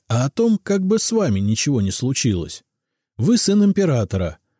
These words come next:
второй в очереди престола наследия, и я не вижу смысла в вашей службе в сотне. Вы предназначены для великих дел, Павел Николаевич. Наша сотня участвует в рисковых операциях,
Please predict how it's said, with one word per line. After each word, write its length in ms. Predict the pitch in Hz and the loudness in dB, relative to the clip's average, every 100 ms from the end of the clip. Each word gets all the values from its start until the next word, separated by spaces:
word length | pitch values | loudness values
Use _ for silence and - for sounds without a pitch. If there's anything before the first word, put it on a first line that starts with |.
| _ | _
второй 440 | - 104 110 208 | -6 -2 0 2
в 100 | 175 | 2
очереди 460 | 135 160 170 165 170 | 0 2 0 2 0
престола 500 | - 135 - 143 143 | 0 -2 0 0 0
наследия, 720 | 147 147 139 110 87 87 76 _ _ _ | 0 0 0 0 0 -4 -6 _ _ _
и 80 | 127 | 0
я 340 | 147 147 143 180 | 2 4 2 4
не 120 | 220 | 4
вижу 260 | 233 123 | 4 2
смысла 440 | 110 - 226 - 120 | 0 0 0 0 0
в 80 | 104 | 0
вашей 300 | 139 - 123 | 0 0 -2
службе 400 | 202 208 170 156 | 0 0 0 -2
в 40 | |
сотне. 500 | - 127 - 82 76 _ _ _ _ _ | 0 0 -2 -8 -12 _ _ _ _ _
Вы 240 | - 107 196 | -2 0 0
предназначены 800 | 165 139 131 110 185 185 165 127 | 0 0 0 0 0 0 0 2
для 160 | 104 | 2
великих 400 | 123 180 185 196 | 2 2 0 0
дел, 240 | 190 185 92 | 2 0 0
Павел 320 | 131 131 95 | -2 0 0
Николаевич. 720 | 98 - 107 92 80 73 - _ _ _ _ _ - | -2 -2 -2 -2 -4 -10 -14 _ _ _ _ _ -4
Наша 300 | 110 185 208 | 0 0 2
сотня 360 | 185 254 233 139 | 2 2 2 2
участвует 560 | 135 226 226 175 123 | 2 0 0 0 0
в 60 | 117 | 0
рисковых 480 | 127 - 208 196 - | -2 0 0 0 0
операциях, 760 | 180 196 156 104 104 87 - | 0 0 0 0 -2 -4 -8